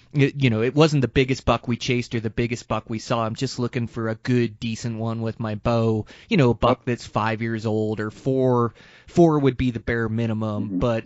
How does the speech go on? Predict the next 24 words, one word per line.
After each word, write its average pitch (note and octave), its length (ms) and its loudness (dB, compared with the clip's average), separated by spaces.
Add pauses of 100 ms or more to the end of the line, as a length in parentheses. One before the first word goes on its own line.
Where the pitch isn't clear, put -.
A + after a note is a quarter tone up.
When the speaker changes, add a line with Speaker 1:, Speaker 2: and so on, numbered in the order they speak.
(200)
Speaker 1:
four D#3 460 2
older, A#2+ 480 2
heavy C3 400 -2
horned, A2+ 640 -4
mature B2 480 -4
deer, A2 440 -6
like, G#2+ 240 -8
I'm A2+ 160 -4
psyched C3 360 -4
with. B2 240 -2
And, A#2+ 180 -2 (440)
um, A#2 380 -2
you D#3+ 80 2
know, F3+ 60 2
we F3+ 100 0
didn't F3+ 220 -2
arrow D3+ 260 -4
a A#2 40 -4
buck B2+ 460 -8
during A#2+ 340 -4
that G#2+ 180 -6
hunt, B2 340 -8
but B2 140 -4
I, A#2+ 260 -4